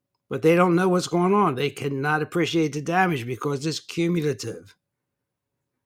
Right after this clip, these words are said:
And they won't find out until it's too late. And then who's gonna trace it back to these years of exposure?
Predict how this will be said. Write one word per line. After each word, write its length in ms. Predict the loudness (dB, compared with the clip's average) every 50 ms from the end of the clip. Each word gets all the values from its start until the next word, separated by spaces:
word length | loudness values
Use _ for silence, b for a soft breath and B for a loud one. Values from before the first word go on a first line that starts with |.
| _ _ _ _ _ _ _ _ _ _ _
And 120 | _ -2 2
they 120 | 4 4
won't 280 | 6 6 6 4 4 2
find 280 | 2 0 2 2 2
out 180 | 2 0 0 0
until 400 | 0 -2 0 0 0 0 2 0
it's 140 | -2 -2 0
too 180 | 2 2 4
late. 420 | 4 4 2 2 2 0 -4 -10 _ b b b b b b b b b _ _ _ _ _ _ _ _ _ _ _ _ _ _ _ _ _ _ _ _ _ _ _ _ _ _ _ _ _ _ _ _ _ -10
And 160 | -8 -4 -2
then 160 | 0 0 4
who's 220 | 4 4 4 4
gonna 360 | 2 0 2 2 2 0 0 -4 -10 _
trace 340 | _ -6 -2 0 0 0 0
it 140 | 0 0 0
back 300 | 0 0 0 0 -2 -2
to 120 | -2 -2
these 300 | 0 0 -2 -2 -2 -2
years 400 | -2 0 0 2 2 0 -2 -4
of 500 | -8 -10 -10 -8 -8 -8 -8 -10 -14 -20 _ _ _ _ _ _ _ _ _ _ _ _ _ _ _ _ _ _
exposure? 800 | -6 -6 -6 -6 -14 -8 -2 0 2 4 2 2 0 -4 -8